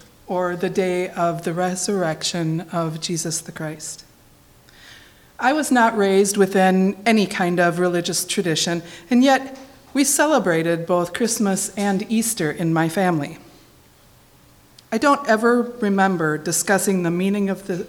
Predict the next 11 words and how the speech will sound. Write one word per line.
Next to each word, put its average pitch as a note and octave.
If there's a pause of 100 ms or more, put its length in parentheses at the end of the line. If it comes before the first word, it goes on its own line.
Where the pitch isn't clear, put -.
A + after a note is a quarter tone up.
or F3
the E3+
significance F#3 (340)
of A#3
these F#3
holidays, D#3 (280)
and G3+
certainly D#3+ (200)
we G#3+
didn't F#3
discuss, E3